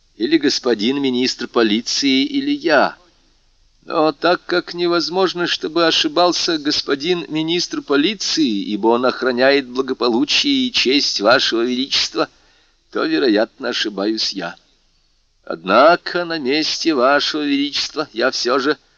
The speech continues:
расспросил бы то лицо, о котором я имел честь докладывать. Я даже настаиваю, чтобы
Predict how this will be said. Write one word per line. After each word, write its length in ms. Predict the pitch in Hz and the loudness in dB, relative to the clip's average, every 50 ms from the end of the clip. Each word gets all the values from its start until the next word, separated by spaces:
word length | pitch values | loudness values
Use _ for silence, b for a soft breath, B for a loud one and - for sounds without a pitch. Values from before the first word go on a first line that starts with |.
| _ _ _ - | _ _ _ -2
расспросил 880 | 107 131 123 - - 127 143 180 - - 117 123 135 147 156 160 160 151 | 0 0 0 0 0 0 2 2 2 0 0 2 4 6 6 6 6 4
бы 180 | 151 160 156 | 4 0 0
то 300 | - - 139 151 151 151 | 0 0 2 2 4 4
лицо, 720 | 147 151 151 151 - - - 139 143 147 151 151 151 151 151 | 4 2 2 0 0 -2 -2 0 2 4 4 6 6 6 6
о 60 | 151 | 4
котором 400 | - - 143 - 147 147 147 143 | 4 0 -4 -4 -2 -4 -2 -2
я 200 | 143 143 143 147 | 0 0 0 0
имел 280 | 147 143 151 151 151 147 | 0 0 0 0 0 0
честь 420 | - - 143 143 151 151 143 131 | 0 -2 0 2 2 0 0 0
докладывать. 800 | 131 143 - 139 147 151 151 143 135 117 107 98 95 87 - - | -2 -4 -2 2 4 6 6 6 6 4 2 0 0 -2 -2 -2
Я 140 | - 113 120 | -2 -2 0
даже 220 | 120 123 120 127 | 0 0 -2 0
настаиваю, 880 | 139 139 131 - - - 127 131 147 156 160 165 165 175 170 170 175 165 | 0 0 0 -2 -2 0 2 4 6 6 6 6 4 4 2 2 2 2
чтобы 240 | - - 147 165 B | 2 0 -2 -4 B